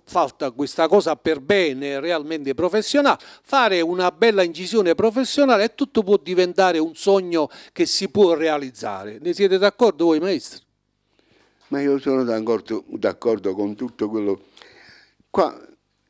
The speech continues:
Speaker 2: quei cantanti che ci stanno oggi, ce ne potranno stare, non lo so.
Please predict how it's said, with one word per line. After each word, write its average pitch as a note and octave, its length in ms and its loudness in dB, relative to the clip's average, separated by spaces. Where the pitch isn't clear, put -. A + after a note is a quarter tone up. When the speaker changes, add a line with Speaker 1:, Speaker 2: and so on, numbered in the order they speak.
Speaker 2:
quei B2 220 0
cantanti C3+ 480 2
che G#2+ 120 2
ci G#2 140 -4
stanno G2 380 0
oggi, - 320 -12
ce - 180 0
ne G#2+ 120 4
potranno A2 460 2
stare, G2+ 520 -2
non C3 180 0
lo G#2+ 120 2
so. - 340 -10